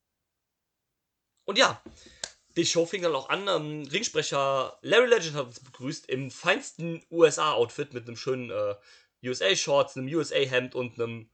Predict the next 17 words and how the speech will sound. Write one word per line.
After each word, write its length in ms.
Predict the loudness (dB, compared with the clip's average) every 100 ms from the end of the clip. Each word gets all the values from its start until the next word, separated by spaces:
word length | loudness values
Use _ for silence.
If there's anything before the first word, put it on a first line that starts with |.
| _ _ _ _ _ _
so 140 | -4 -4
einem 100 | 0
hohen, 260 | 0 0
äh, 300 | 0 -4 -4
Stoffzylinder 960 | -2 -2 -2 0 0 2 2 2 0 -4 -8
in 120 | -8
den 180 | -8 -8 -4
U-S-Farben. 800 | -2 -2 -2 -2 -2 -6 -14 -20
Sehr 220 | -2 2 2
schön. 340 | 0 -6 -8 _ -20 -20 _
Ging 120 | -2 2
dann 100 | 2
auch 100 | 2
direkt 260 | 0 0
los 400 | -4 -4 -6 -12 _ -20 -20 _ _ _ _
im 140 | -4 -2
Opener. 600 | -2 -2 0 0 0